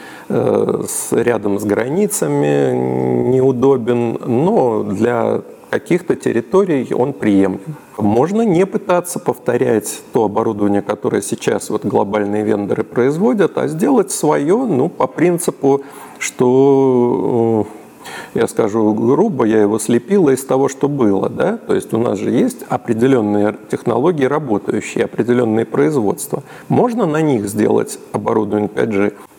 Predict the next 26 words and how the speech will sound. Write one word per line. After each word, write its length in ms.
Мой 320
ответ: 420
да, 160
можно. 500
Э, 340
чем 240
оно 160
будет 300
отличаться 880
от, 480
э, 720
текущих 580
зарубежных 680
образцов? 540
Оно 180
не 120
будет 280
конкурентоспособным, 1300
оно 200
будет 460
тяжёлое, 920
м, 480
будет 340
кушать 400
много 440
энергии. 720